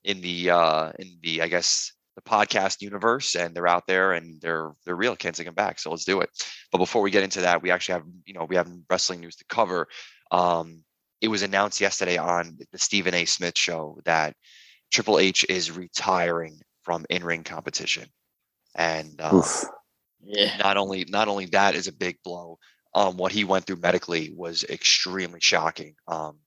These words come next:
Speaker 1: Tom sent a message out to the group chat this morning that kinda detailed the experience that he went through in terms of the situation where his, uh, where his, I guess, what, Tommy, just keep me honest, his heart, was it heart rate?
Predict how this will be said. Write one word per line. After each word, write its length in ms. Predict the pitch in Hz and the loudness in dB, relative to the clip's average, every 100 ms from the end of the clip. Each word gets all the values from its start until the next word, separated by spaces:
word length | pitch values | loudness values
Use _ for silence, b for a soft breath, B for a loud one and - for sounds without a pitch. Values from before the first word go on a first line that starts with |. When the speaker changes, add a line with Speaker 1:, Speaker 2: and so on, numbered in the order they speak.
| _ _ _ _ _ _ - | _ _ _ _ _ _ -2
Speaker 1:
Tom 240 | 104 98 | 2 2
sent 180 | - 92 | 0 -2
a 20 | |
message 300 | 90 90 - | -2 -2 0
out 120 | 85 - | -2 -2
to 60 | |
the 60 | 85 | -10
group 200 | 90 82 | -10 -4
chat 200 | 87 82 | -4 -4
this 220 | 82 - | -8 -10
morning 320 | 85 82 80 _ b b b b | -14 -18 -20 _ b b b b
that 120 | 90 | -2
kinda 220 | - 90 82 | 0 -4 -4
detailed 640 | 95 92 92 85 85 - _ _ _ - | -10 -4 -2 0 0 -4 _ _ _ -8
the 140 | 98 | -4
experience 540 | 92 - 107 95 90 - | -2 0 2 4 2 0
that 200 | 87 82 | -2 -4
he 120 | 92 | -4
went 240 | 90 87 85 | 0 0 0
through 300 | 90 90 73 | -2 0 -2
in 120 | 85 | -4
terms 360 | - 85 82 | -4 -4 -4
of 240 | 85 82 78 _ _ _ - | -4 -4 -8 _ _ _ -2
the 60 | |
situation 840 | - 95 - 90 90 - 90 82 82 | 0 2 2 2 4 4 2 -2 0
where 180 | 85 87 | 0 0
his, 260 | 87 - | -4 -2
uh, 320 | 80 78 78 | 0 0 0
where 180 | 71 90 | -2 -4
his, 160 | 85 82 | -2 -2
I 60 | |
guess, 280 | 85 82 - - - | 0 -2 -4 -8 -10
what, 180 | 95 90 | -6 -2
Tommy, 340 | 107 87 85 | 0 0 -2
just 180 | 78 87 | -4 -4
keep 140 | - 90 | -4 -2
me 80 | |
honest, 260 | 87 82 82 | 0 -2 -2
his 100 | 90 | -2
heart, 180 | 95 98 | 0 0
was 120 | 98 | 0
it 80 | 98 | -4
heart 280 | 85 107 113 | -2 -2 0
rate? 260 | 123 131 | -2 -2